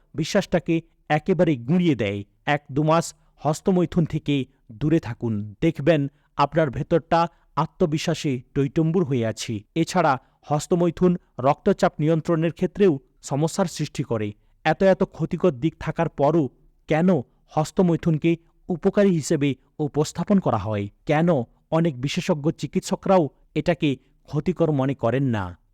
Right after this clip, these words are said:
উত্তর পেতে হলে অপেক্ষা করতে হবে আরও কিছুটা সময়।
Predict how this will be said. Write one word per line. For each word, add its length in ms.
উত্তর 300
পেতে 240
হলে 260
অপেক্ষা 400
করতে 300
হবে 340
আরও 300
কিছুটা 400
সময়। 500